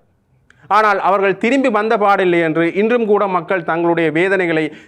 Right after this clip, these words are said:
தெரிவித்த வண்ணம் தான் இருக்கின்றார்கள். ஆகவே இந்த செம்மணி மனித புதைகுழி சம்பந்தமான விடயங்கள் கொஞ்சம் கொஞ்சமாக வெளியில வந்து கொண்டிருக்கின்ற இந்த சூழ்நிலையில,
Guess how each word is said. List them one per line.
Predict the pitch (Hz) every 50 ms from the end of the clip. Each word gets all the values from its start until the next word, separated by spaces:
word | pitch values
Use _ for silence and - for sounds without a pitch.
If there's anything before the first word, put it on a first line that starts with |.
| _
தெரிவித்த | - 180 185 214 208 208 175 196
வண்ணம் | 180 170 160 156 147 139
தான் | 147 156 156
இருக்கின்றார்கள். | 151 139 - 123 107 104 98 - - 101 101 -
ஆகவே | - 190 240 262 247 220 220 170 - - - - _ _ _ _ _ _ _ _ _ _ _ _ _
இந்த | - 170 170 165 147 131 107 - - - _ _
செம்மணி | - - 233 269 277 285 302 294 294 269 226
மனித | 202 196 214 247 254 269 254
புதைகுழி | 208 240 220 233 233 233 226
சம்பந்தமான | 220 226 208 208 214 214 214 208 208 208 202 202 185
விடயங்கள் | 175 180 202 202 202 202 208 190
கொஞ்சம் | - 185 180 190 208 208
கொஞ்சமாக | 208 208 202 202 202 202 196 202 202 185
வெளியில | 160 170 180 202 202 202
வந்து | 190 190 190 185 185
கொண்டிருக்கின்ற | 185 185 185 175 185 170 180 165 175 165
இந்த | 156 151 135
சூழ்நிலையில, | 127 - - 185 202 214 202 190 165 135 117 104